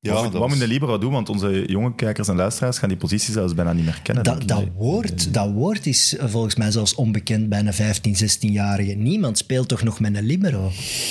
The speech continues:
Speaker 2: Maar wat
Speaker 1: Nee.
Speaker 2: moest de libero doen? Misschien moeten we daarmee beginnen.
Speaker 1: Ja, wat moest de libero doen? Dat was gewoon degene die de vrijheid had in, in balbezit. En, en, eh, de gast ook die de dekking verzorgde naar de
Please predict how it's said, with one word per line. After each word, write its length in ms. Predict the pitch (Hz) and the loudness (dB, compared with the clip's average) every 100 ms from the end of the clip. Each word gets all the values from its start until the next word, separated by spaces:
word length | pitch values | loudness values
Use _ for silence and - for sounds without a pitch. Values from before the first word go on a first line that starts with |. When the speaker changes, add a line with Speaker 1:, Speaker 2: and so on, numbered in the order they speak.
| - - | -6 -8
Speaker 2:
Maar 100 | - | -4
wat 100 | 95 | 0
Speaker 1:
Nee. 80 | 104 | 0
Speaker 2:
moest 140 | 101 101 | 0 0
de 80 | |
libero 320 | 113 110 107 92 | 0 0 0 0
doen? 340 | 87 85 82 | 0 0 -2
Misschien 220 | - - 95 | -8 -2 0
moeten 180 | 90 | 0
we 60 | 87 | 0
daarmee 240 | 92 98 | 2 2
beginnen. 360 | 87 87 90 85 - - | 0 0 -2 -4 -8 -8
Speaker 1:
Ja, 200 | 95 95 | -2 0
wat 220 | 90 80 | -2 -4
moest 160 | 101 87 | -4 -2
de 60 | 92 | 0
libero 260 | 85 82 | 0 0
doen? 140 | 78 117 | 0 0
Dat 80 | 92 | 0
was 140 | 85 | 0
gewoon 260 | 90 90 90 | 0 0 0
degene 280 | 82 90 85 | 0 0 0
die 560 | 90 87 87 82 - - - | 2 2 0 -2 -6 -8 -8
de 200 | 98 80 | -2 -2
vrijheid 420 | 78 92 92 87 | 0 -2 0 -2
had 180 | 87 85 | -4 -2
in, 140 | 90 85 | 0 0
in 140 | 85 | 0
balbezit. 640 | 82 90 80 117 - - - - | 0 0 -2 0 -2 -4 -6 -6
En, 240 | 87 87 | -2 0
en, 240 | 85 82 82 | 0 0 0
eh, 100 | 80 | 0
de 60 | 78 | 0
gast 240 | 87 87 | 0 0
ook 140 | 95 78 | -2 -2
die 120 | 90 | -2
de 300 | 82 85 80 | 0 -2 -2
dekking 380 | 76 87 95 80 | -2 -2 -2 0
verzorgde 380 | 80 92 95 90 | -2 -2 -2 -2
naar 260 | 87 87 | 0 0
de 320 | 80 82 80 | 0 0 -2